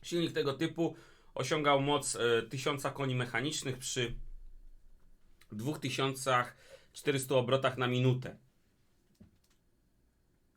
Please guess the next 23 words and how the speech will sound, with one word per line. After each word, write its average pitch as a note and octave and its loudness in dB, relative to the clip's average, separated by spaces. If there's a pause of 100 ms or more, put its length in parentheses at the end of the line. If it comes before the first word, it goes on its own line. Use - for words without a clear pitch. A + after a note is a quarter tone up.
(1160)
Nowy F3+ 6
wóz, C#3+ 0 (560)
e, A2+ 0
miał G3 10
mieć A3 0
także F3+ 4
załogę D3+ 4
wynoszącą D#3 0
pięć D#3+ 0
osób, - 0
z - -8
czego D#3+ 0
dwie C#3+ 2
standardowo C3 0
w C3+ -10
kadłubie E3+ 0
i B2+ -2
trzy A#2+ -2
w G#2+ -8
wieży. A2 2 (1000)
E, G#2 2
oczywiście F#3+ 0
wieża D#3+ 8